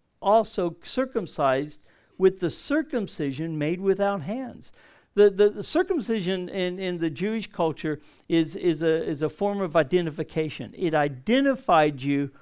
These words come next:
with the God of Israel. So you could be circumcised without any sort of change of attitude. It was an outward symbol. He says, "But no." He says, "This circumcision that we're talking about here, it's a play on words here." He says, "It's not made with,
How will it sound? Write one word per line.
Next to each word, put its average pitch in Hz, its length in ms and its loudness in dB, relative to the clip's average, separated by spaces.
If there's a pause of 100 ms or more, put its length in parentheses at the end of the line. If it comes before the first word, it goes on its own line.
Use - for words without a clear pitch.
(120)
with 165 240 0
the 165 80 0
God 151 360 2
of 135 220 -6
Israel. 127 480 -4 (380)
So 185 300 4 (280)
you 214 240 6
could 302 140 2
be 196 100 -2
circumcised 151 640 2
without 170 360 4
any 233 300 0
sort 185 300 -2
of 127 80 -12
change 170 400 -4
of 127 80 -6
attitude. 123 720 -4 (340)
It 170 60 0
was 170 200 2
an 156 120 -2
outward 151 380 -4
symbol. 269 500 -4 (420)
He 220 160 0
says, 196 300 6
"But 180 220 0
no." 196 460 4
He 214 180 0
says, 196 260 0
"This 330 160 0
circumcision 269 640 -2
that 175 120 0
we're 302 260 4
talking 185 400 2
about 139 180 2
here, 151 100 2
it's 196 120 -2
a 190 40 0
play 214 240 0
on 180 140 -2
words 208 300 2
here." 123 220 0 (220)
He 233 180 0
says, 214 260 6
"It's 247 260 -6
not 330 240 6
made 185 260 2
with, 131 280 -4